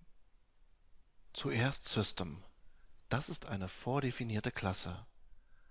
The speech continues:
Diese Klasse findet sich im Package java punkt lang. Packages allgemein werden im Video zu Zugriffsrechten und Packages systematisch besprochen.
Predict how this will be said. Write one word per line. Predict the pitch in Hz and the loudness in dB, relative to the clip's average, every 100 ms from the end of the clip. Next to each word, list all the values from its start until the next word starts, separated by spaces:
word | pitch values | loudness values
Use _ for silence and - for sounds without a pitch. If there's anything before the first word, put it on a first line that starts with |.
| - - - - | -20 -18 -12 2
Diese | 180 165 | 4 4
Klasse | 139 113 104 127 | 2 2 2 2
findet | - 117 - | 2 0 0
sich | 127 - | 0 0
im | 110 | 0
Package | 104 - 123 - - | 0 2 2 0 2
java | 98 95 107 | 4 4 4
punkt | - 117 | 0 0
lang. | 107 95 90 82 - - - - - - - - - - - | 4 4 2 -8 -16 -20 -20 -20 -20 -20 -20 -20 -20 -20 -6
Packages | - 123 104 104 92 | 0 2 2 2 2
allgemein | 95 92 95 104 151 196 - - - | 2 2 4 6 6 2 -6 -20 0
werden | 104 98 | 2 2
im | 98 98 | 2 2
Video | 131 160 | 2 2
zu | 147 - | 2 -2
Zugriffsrechten | - - 139 135 - 117 - 101 | -4 -2 2 2 4 2 2 -4
und | - | 0
Packages | 107 98 101 101 - - - - - | 0 2 2 2 0 -4 -14 -16 -4
systematisch | - 143 - 123 101 101 98 | 0 2 2 2 2 2 0
besprochen. | 110 - 98 92 95 | -2 0 2 2 -2